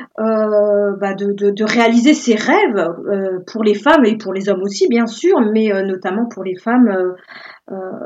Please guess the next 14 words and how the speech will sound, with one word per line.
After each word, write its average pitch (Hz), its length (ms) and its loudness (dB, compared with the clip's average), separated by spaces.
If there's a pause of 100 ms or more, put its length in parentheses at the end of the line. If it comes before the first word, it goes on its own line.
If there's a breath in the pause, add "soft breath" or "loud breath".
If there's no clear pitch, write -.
(240)
qui 254 140 4
n'oseraient 240 420 6
pas 311 320 2
encore, 233 440 -2
euh, 180 460 -6
à 202 100 -2
l'heure 214 160 -2
actuelle, 247 600 -2 (480 loud breath)
euh, 175 560 -8 (100)
faire 240 200 2
leur 208 120 0
choix, 180 380 -4
tout 247 80 -4
simplement 185 640 -8